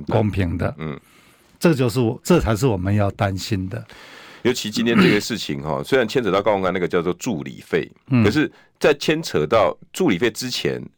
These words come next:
Speaker 1: 很多地方就在传闻，为什么高虹安上不了？哎，欢乐啊，欢-，欢乐下，高虹安一上去就已经先讲好了，我要开始调查这些工程。哇，
Speaker 2: <laughs>
Speaker 1: 所以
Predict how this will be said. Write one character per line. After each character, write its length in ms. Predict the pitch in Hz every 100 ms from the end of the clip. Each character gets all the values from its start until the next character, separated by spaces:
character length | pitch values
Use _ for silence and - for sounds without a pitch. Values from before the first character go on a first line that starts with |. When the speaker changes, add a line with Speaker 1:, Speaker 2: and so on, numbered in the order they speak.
| _ -
Speaker 1:
很 240 | 110 104
多 160 | 151 151
地 220 | 165 123
方 160 | 117
就 100 | 113
在 100 | 107
传 320 | 101 - 76 80
闻， 200 | 69 104
为 100 | 190
什 100 | 87
么 60 |
高 140 | 107 104
虹 100 | 92
安 80 |
上 180 | 92 87
不 80 | 87
了？ 220 | 78 - _ _ _
哎， 80 | -
欢 260 | - 135 151
乐 240 | 180 165 151
啊， 200 | 147 147 _ _ -
欢-， 160 | 170
欢 100 | 160
乐 120 | 190
下， 200 | 170 143 - - - - -
高 120 | 180
虹 120 | 185
安 100 | 180
一 40 | 175
上 200 | 175 160
去 200 | - 165
就 160 | 170
已 40 | 117
经 200 | 139 139
先 200 | - 147
讲 220 | - 95 120
好 160 | 78
了， 100 | 73
我 240 | - 101 110
要 220 | 143 117
开 180 | - 127
始 160 | 85 -
调 180 | 160 101
查 220 | - 87
这 80 | 98
些 100 | 104
工 260 | - 120 123
程。 260 | - 67 - - _ _ _ - - -
哇， 200 | 208 160 -
Speaker 2:
<laughs> 160 | 107 -
Speaker 1:
所 100 | 214
以 160 | 202